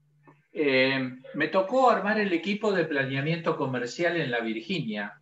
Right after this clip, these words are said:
Cuando yo me traslado a Rosario, era para armar la gerencia de planeamiento comercial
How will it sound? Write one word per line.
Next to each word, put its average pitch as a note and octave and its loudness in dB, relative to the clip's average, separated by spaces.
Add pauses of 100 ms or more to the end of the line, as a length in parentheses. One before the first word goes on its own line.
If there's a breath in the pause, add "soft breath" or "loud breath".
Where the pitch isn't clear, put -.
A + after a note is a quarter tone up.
(140)
Cuando B2+ 0
yo D#3+ 0
me E3 -2
traslado C#3+ 2
a B2+ 2
Rosario, F3 0 (220 loud breath)
era C#3+ 0
para B2 2
armar D3 -2
la D3 -4
gerencia C#3+ 0
de A2+ 2
planeamiento B2 -4
comercial D#3 0